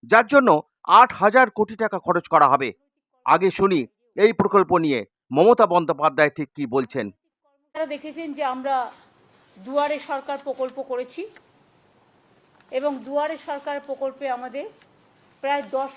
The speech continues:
Speaker 2: কোটি মানুষ অংশগ্রহণ করেছেন এবং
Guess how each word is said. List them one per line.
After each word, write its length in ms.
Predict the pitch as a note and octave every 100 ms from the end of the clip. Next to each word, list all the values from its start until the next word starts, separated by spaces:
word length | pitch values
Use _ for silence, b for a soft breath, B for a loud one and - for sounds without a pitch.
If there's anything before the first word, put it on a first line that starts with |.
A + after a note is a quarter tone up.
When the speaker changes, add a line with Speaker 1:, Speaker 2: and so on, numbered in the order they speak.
| -
Speaker 2:
কোটি 240 | D#4 D#4
মানুষ 280 | B3 B3 B3 C4
অংশগ্রহণ 520 | A#3 C#4+ B3 C4+ A#3+ A3+
করেছেন 320 | G3 G3+ D#3+ E3+ _ _ _ _ _ _ _ _ _ _ _ _ _ _ _ _ _ _ _ _ _
এবং 320 | B3 C4 D#4+